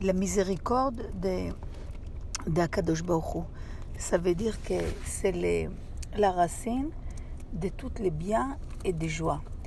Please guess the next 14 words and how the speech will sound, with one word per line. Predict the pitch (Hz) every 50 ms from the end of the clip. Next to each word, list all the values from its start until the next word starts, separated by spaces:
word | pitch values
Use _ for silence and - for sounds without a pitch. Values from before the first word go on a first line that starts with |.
| - - - - - - - -
והיה, | 175 165 180 233 254 - - 220 208 190 185 180 180 202 233 262 294 - - - - -
c'est | - - - - - 196 185
l'initiale | 175 175 175 185 - 214 214 208 196 185 165 - - - - 202 202 214 233 254 277 - - - - - - - - - - - - - - - - - -
des | - 160 180 170
pasuk, | - - 170 - - - - 247 240 - -
ישמחו | - - - - 202 185 151 - - - -
השמיים | 214 - - - 180 175 175 180 196 226 247 247 - 160
ותגל | 170 170 - - 185 165 175 190 180 175
הארץ, | 160 160 156 156 165 160 156 - -
dans | 160 160 196 208
les | 196 185 170
תהילים | - - 180 170 175 175 190 185 180 175 - -
צדיק | - - - 170 156 165 156 -
וו. | - - 120 117